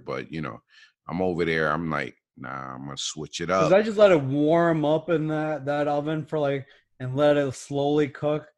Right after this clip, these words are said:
Speaker 2: And then I'll put still, like, apple juice, all that kind of stuff to, like, sweeten it up. And then I throw it onto that grill later on.
Speaker 1: Mm.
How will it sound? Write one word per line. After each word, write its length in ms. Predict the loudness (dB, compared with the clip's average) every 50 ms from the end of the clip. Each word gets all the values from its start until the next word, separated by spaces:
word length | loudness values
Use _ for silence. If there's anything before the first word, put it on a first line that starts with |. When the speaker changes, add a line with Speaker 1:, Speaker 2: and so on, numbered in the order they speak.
| _ _ _ _ _ -8
Speaker 2:
And 80 | -4 0
then 100 | 2 4
I'll 180 | 4 2 2
put 240 | 2 0 2 2 0
still, 220 | 0 0 2 4
like, 180 | 4 2 2 0
apple 320 | -6 -8 -8 -6 -4 -4 -6
juice, 400 | -4 -4 -4 -4 -4 -4 -6 -6
all 180 | -6 -6 -4 -4
that 160 | -4 -6 -4
kind 180 | -4 -4 -4 -4
of 60 | -6
stuff 320 | -6 -6 -4 -4 -4 -6 -6
to, 100 | -6 -4
like, 260 | -4 -4 -4 -6 -8 -12 -18 -20 _ _ _ _ _
sweeten 380 | -20 -18 -12 -10 -8 -6 -6 -6
it 120 | -4 -4
up. 240 | -4 -6 -6 -8 _ _ _ _ _ _ _ _ _ _ _ _ -10
And 220 | -6 -4 -4 -2
then 180 | -2 -2 -2 -2
I 140 | -2 -4 -6 _ _ _
throw 380 | 2 4 6 6 6 6 4 2
it 80 | 2
onto 320 | 0 0 -2 -4 -6 -6 -6
that 200 | -6 -6 -4 -4
grill 300 | -4 -4 -4 -4 -4 -4
later 260 | -4 -4 -4 -4 -6
on. 240 | -6 -6 -8 -10 -12 _ _ _ _ _ _ _ _ -18
Speaker 1:
Mm. 560 | -16 -12 -10 -8 -8 -8 -10 -10 -12 -14 -18